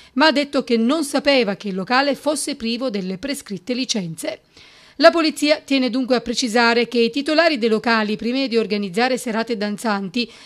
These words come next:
devono chiedere le prescritte licenze per poi poter nominare la commissione di vigilanza che dovrà valutare l'idoneità dei locali.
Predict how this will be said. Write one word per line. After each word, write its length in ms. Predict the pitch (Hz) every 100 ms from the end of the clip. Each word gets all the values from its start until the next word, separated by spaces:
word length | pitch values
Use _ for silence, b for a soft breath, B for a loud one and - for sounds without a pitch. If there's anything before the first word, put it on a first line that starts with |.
| B
devono 360 | 226 359 277
chiedere 400 | 277 277 285 220
le 100 | 202
prescritte 600 | 196 202 - 294 320 302
licenze 640 | 247 220 247 220 208 - 240
per 180 | 254 233
poi 160 | -
poter 340 | 247 269 262 226
nominare 600 | 226 220 240 302 311 277
la 100 | 226
commissione 580 | 294 285 262 - 247 220
di 140 | 214
vigilanza 680 | 220 196 226 214 208 - 226 B B B
che 140 | 311
dovrà 240 | 302 226
valutare 540 | 202 269 262 220 202 208
l'idoneità 580 | 220 247 240 233 220 190
dei 140 | 233
locali. 520 | 233 226 180 180 240